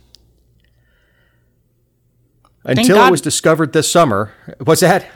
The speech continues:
Speaker 1: Uh, thank God. I mean, like, I feel, <laughs> I feel like this is, like, the o-, one of the only things that's on the book somewhere.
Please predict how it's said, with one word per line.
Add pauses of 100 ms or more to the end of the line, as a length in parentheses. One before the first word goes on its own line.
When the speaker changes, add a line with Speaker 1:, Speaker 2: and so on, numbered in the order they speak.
(240)
Speaker 1:
Uh,
thank
God.
I
mean,
like, (440)
I
feel,
<laughs>
I
feel
like
this
is,
like,
the
o-,
one
of
the
only
things
that's
on
the
book
somewhere.